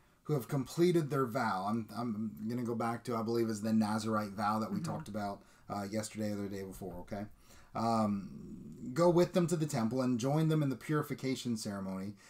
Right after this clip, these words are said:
Speaker 1: paying for them to have their heads ritually sh-, shaved, and then everyone will know that the rumors are all false and that you yourself observe the Jewish laws. As for the Gentile believers, they should do what we already told them in a letter. They should abstain from eating food offered to idols, from consuming blood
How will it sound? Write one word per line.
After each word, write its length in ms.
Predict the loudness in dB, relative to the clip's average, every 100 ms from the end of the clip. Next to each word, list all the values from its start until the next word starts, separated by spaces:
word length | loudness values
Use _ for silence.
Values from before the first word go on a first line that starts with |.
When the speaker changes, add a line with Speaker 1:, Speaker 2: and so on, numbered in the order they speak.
| -20 -8
Speaker 1:
paying 320 | 0 2 2
for 140 | 2
them 180 | 2 2
to 80 | 2
have 160 | 2
their 120 | 2 2
heads 260 | 2 2
ritually 520 | 0 -2 0 0 0
sh-, 240 | 0 -6 -10
shaved, 540 | -2 0 0 -2 -6 -12 -20 -12
and 160 | -2 2
then 140 | 2 2
everyone 440 | 2 6 6 6
will 120 | 4
know 240 | 4 4 2
that 120 | 0
the 80 | 0
rumors 400 | 2 4 4 2
are 140 | 0
all 140 | 0 0
false 500 | 0 0 0 -4 -10 -20 -20 -6
and 140 | 0
that 140 | 2 2
you 240 | 0 2
yourself 560 | 4 4 2 0 0 -2
observe 480 | -6 -2 2 2 0
the 80 |
Jewish 360 | -2 0 0 0
laws. 440 | 0 0 -4 -10 -16 -4 0 0 0
As 240 | 0 0
for 80 | 2
the 100 | 0
Gentile 500 | 2 2 4 4 2
believers, 420 | 2 4 4 2 2
they 140 | 0
should 240 | 0 -2
do 160 | 0 0
what 120 | 0
we 120 | 0
already 240 | 2 2 0
told 260 | -2 -2 0
them 120 | 0
in 80 | 2
a 60 |
letter. 400 | 2 2 0 -6 -12 -20 -6
They 100 | -4
should 200 | 2 4
abstain 520 | 4 2 -2 2 2
from 180 | 2 2
eating 240 | 2 0 0
food 260 | 0 0
offered 360 | 0 -2 -2 -4
to 100 | -4
idols, 380 | -2 -2 -2 -4
from 160 | -4 -2
consuming 520 | -2 -2 -2 0 2
blood 400 | 2 2 0